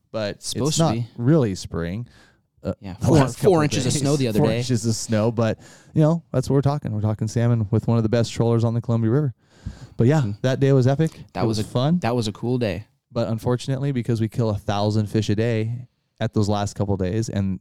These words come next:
Speaker 1: we only are allowed five thousand, it goes quick.
Speaker 2: It goes early.
Speaker 1: Yeah.
Speaker 2: It does. But at least, you know, we made it happen. We had some really good days mixed in with some tough days, but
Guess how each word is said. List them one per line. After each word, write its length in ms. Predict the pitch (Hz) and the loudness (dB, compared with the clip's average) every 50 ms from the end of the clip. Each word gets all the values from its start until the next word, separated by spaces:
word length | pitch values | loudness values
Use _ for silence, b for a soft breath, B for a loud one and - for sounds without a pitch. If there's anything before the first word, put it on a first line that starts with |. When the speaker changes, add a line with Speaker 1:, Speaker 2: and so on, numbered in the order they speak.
| - _ - | -10 _ -6
Speaker 1:
we 140 | - 95 90 | -4 -2 0
only 160 | 90 90 90 | 0 0 0
are 60 | 87 | 0
allowed 260 | 87 90 90 87 90 | 0 0 -2 -2 -2
five 240 | - 98 92 92 92 | -4 -4 -4 -2 -2
thousand, 420 | - 107 110 113 104 95 95 90 - | -2 0 0 0 0 0 -2 -4 -4
it 100 | - 92 | -6 -6
goes 180 | - 92 85 - | -4 -6 -6 -6
quick. 220 | - - - - - _ | -10 -14 -14 -14 -16 _
Speaker 2:
It 80 | - 151 | -20 -10
goes 340 | 147 95 82 98 110 104 - - - | -8 -6 -6 -4 -4 -6 -8 -6 -4
early. 420 | 110 107 101 95 95 98 104 - _ _ _ _ _ _ _ _ _ _ _ | -4 -4 -2 -4 -6 -8 -10 -12 _ _ _ _ _ _ _ _ _ _ _
Speaker 1:
Yeah. 140 | 87 73 50 - - | -14 -14 -14 -12 -14
Speaker 2:
It 80 | 95 - | -14 -12
does. 240 | - - - - | -12 -12 -12 -6
But 260 | - 127 131 - - - _ _ | -2 -2 -2 -2 -4 -12 _ _
at 20 | 131 | 2
least, 240 | 135 151 143 - - - | 4 4 4 2 0 2
you 80 | 127 | 2
know, 100 | 123 113 | 4 4
we 140 | 113 123 120 | 4 4 6
made 160 | 127 135 139 | 6 6 6
it 80 | 135 117 | 6 4
happen. 340 | 123 127 131 - 135 127 120 | 4 4 4 4 6 4 6
We 80 | 117 | 6
had 140 | 123 120 110 | 4 4 2
some 160 | 113 110 110 | 2 4 6
really 180 | 127 135 127 120 | 6 6 6 6
good 220 | 110 127 127 123 | 6 4 4 4
days 200 | 123 123 127 117 | 4 2 2 2
mixed 220 | 127 123 117 - - | 2 0 0 0 0
in 80 | 123 | -2
with 80 | 113 107 | -2 0
some 140 | - 104 92 | -2 -4 -2
tough 240 | - 117 113 107 - | 0 -2 -2 0 0
days, 220 | 117 113 110 104 | 0 0 2 0
but 200 | 110 95 90 | 0 -2 -4